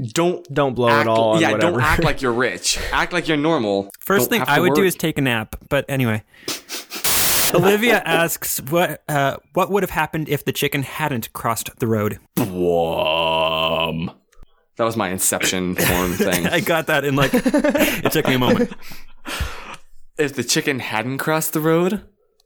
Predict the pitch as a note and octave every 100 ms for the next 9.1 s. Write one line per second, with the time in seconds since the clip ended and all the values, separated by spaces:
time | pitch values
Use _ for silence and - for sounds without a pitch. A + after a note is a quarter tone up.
0 | - C#3 A#2+ - - _ - A#2+ A2 -
1 | - _ _ _ A2+ A2+ G2 A2 F#2+ F#2
2 | F2+ F#2 F2 G#2+ F3 E3+ - _ _ _
3 | _ - E3 - - F#3 F#3 F#3 F#3 B2
4 | - - D#3 C#3 C3+ C3 C#3 C#3+ C#3 -
5 | D3 C#3 C3+ D3+ D3 C#3+ - A2+ - _
6 | _ - - E3 F3+ F#3+ G3 G#3 F3 D3+
7 | B2+ - E3 F3+ G3+ F#3+ F#3+ G3 E3+ -
8 | G3+ G3+ G3+ A3 F#3 F#3 B3 A#3 G#3 G#3